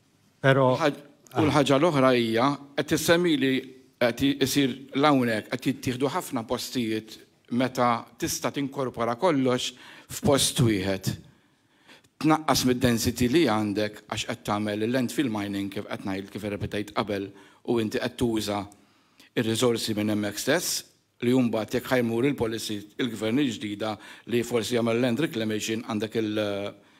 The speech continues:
Speaker 2: il-materjal ġa lest għax tista' titfgħu ġol, ġol baħar, għax ikun letteralment mejjet, ok? U li qed jestraktjaw il-gass bħalissa, il-gass,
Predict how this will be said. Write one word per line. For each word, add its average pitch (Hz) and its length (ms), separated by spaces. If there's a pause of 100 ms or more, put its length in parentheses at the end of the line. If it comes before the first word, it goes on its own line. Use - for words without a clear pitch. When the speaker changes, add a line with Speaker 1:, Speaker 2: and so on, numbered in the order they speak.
(160)
Speaker 2:
il-materjal 117 520
ġa 139 180
lest 110 220
għax - 120
tista' 113 220
titfgħu 107 400 (180)
ġol, 104 320 (220)
ġol 101 180
baħar, 185 300 (480)
għax 107 160
ikun 110 220
letteralment 101 600
mejjet, 170 420 (720)
ok? - 120 (680)
U 151 60 (420)
li 147 140
qed 160 180
jestraktjaw 139 600
il-gass 139 600 (220)
bħalissa, 127 480 (580)
il-gass, 123 540